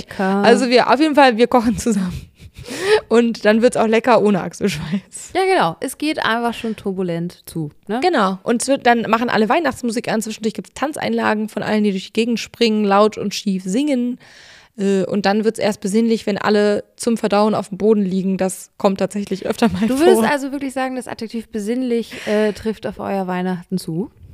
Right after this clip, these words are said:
Speaker 2: N-, nö, also
Speaker 1: Also Suggestivfrage, weil ich fand's gar nicht, äh, ich fand's nicht, nicht
Speaker 2: Nee,
Speaker 1: so,
Speaker 2: genau,
Speaker 1: also
Speaker 2: wir sind nicht sehr besonnen an Weihnachten.
Speaker 1: Hm.
Speaker 2: Wir sind eher ausgelassen, würde ich sagen, bis wir eben gegessen haben. Dann liegen wir ziemlich platt auf dem Boden,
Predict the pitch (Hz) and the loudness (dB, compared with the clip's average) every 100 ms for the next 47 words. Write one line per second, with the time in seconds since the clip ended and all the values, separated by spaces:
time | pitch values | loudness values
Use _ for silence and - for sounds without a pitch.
0 | - - _ - 302 330 - - 233 285 | -20 -20 _ -10 -6 -6 -8 -10 -4 0
1 | 277 - - 208 214 220 226 - 196 185 | 2 0 0 2 2 4 2 0 -6 -6
2 | 196 196 202 - 226 - 180 180 175 185 | -6 -6 -6 -6 -6 -4 -2 0 0 -2
3 | 208 - 220 202 - 175 180 180 - - | -4 -2 -2 -2 -4 -4 -4 -6 -6 -4
4 | 165 185 - 185 185 196 175 _ - - | -2 -4 -4 -6 -4 -6 -8 _ -14 -12
5 | - 190 294 294 302 214 226 262 202 190 | -6 -2 0 2 4 4 2 0 -4 2
6 | 202 190 185 180 180 175 185 185 180 - | 2 2 0 -2 -2 -6 -4 -6 -6 -8
7 | 175 - - 226 240 247 220 262 - 226 | -12 -12 -18 -2 2 2 0 -4 0 0
8 | 220 226 254 - 196 196 202 190 185 185 | 2 2 0 -2 -4 -4 -4 -4 -4 -4
9 | 190 196 220 233 226 233 220 220 190 220 | -2 0 0 0 -2 -2 -2 -2 -2 -2
10 | 254 269 240 247 233 226 220 220 220 208 | -2 -4 -2 0 0 0 -2 -2 -2 -2
11 | - 226 - - 214 - 190 185 220 262 | -2 -6 -6 -6 -6 -6 -8 -4 -2 -2